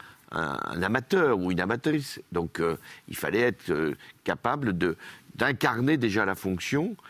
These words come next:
pour que les citoyens se disent, « Oui, c'est possible de changer,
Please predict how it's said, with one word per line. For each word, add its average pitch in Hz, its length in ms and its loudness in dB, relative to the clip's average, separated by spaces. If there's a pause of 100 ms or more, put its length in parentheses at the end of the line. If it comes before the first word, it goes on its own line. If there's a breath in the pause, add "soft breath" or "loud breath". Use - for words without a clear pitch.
(220 loud breath)
pour 92 120 -6
que 104 380 2
les 71 180 -2
citoyens 113 340 -2
se 120 100 -2
disent, « 170 220 0 (160)
Oui, 147 200 2
c'est 156 160 0
possible 107 380 0
de 87 80 2
changer, 85 520 -2